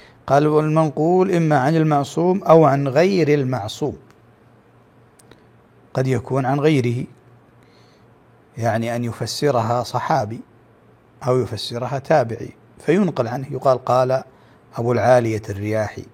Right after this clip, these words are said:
في الآية"، "قال الحسن البصري"، أو يكون عن غيره مما يحكيه مثلًا كعب الأحبار عن بني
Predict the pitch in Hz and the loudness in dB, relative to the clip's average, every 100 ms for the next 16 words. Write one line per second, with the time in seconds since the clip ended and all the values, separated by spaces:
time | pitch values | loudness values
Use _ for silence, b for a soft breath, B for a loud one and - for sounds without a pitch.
0 | - - - 104 104 - - 127 117 107 | -20 -14 -8 -4 -4 -2 2 2 2 -6
1 | - 110 113 107 107 - - - - _ | -10 -10 -12 -10 -10 -12 -18 -20 -20 _
2 | _ b b b b b b b - _ | _ b b b b b b b -20 _
3 | _ 151 190 180 160 - 180 180 139 151 | _ 8 8 8 4 2 0 0 0 0
4 | 143 170 165 147 139 160 - B B B | 0 0 0 0 -2 -4 -6 B B B
5 | - _ 120 135 156 143 131 123 - - | -20 _ -4 -2 -2 -2 -4 -6 -8 -8
6 | 127 127 123 120 113 127 127 143 - - | -6 -4 -4 -6 -6 -6 -6 -10 -16 -4
7 | 117 110 110 110 - 107 104 104 95 - | -4 -2 -4 -6 -6 -8 -6 -6 -8 -18
8 | _ _ - _ _ - - 123 123 110 | _ _ -20 _ _ -20 -8 -6 -4 -6
9 | 104 107 104 104 | -8 -8 -10 -14